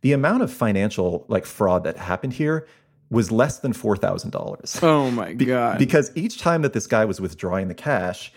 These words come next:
Speaker 1: he would withdraw it, um, the same amount. It would be two transactions. One's for four hundred and twenty dollars and the next for three hundred and eighty dollars.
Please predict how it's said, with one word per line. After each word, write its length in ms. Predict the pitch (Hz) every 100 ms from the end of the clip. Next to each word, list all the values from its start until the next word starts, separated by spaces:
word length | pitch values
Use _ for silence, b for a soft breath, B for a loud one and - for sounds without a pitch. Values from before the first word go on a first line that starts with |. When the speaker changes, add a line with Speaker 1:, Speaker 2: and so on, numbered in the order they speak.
| b
Speaker 1:
he 120 | -
would 140 | 120 113
withdraw 520 | 107 - 98 92 90
it, 140 | - - b _
um, 220 | 95 92 90
the 60 |
same 240 | - 117 120
amount. 260 | 107 71
It 40 | 98
would 100 | 90
be 100 | 101
two 160 | -
transactions. 640 | 147 131 104 92 - - -
One's 300 | 98 110 143
for 120 | -
four 340 | - - 123 135
hundred 240 | 151 160
and 80 | 139
twenty 240 | - 98
dollars 480 | 95 90 90 90 - b b b
and 100 | 98
the 60 | 92
next 240 | 95 101
for 140 | - 92
three 240 | - 107
hundred 240 | 95 92 87
and 80 | 90
eighty 180 | 85
dollars. 480 | 80 78 78 76 73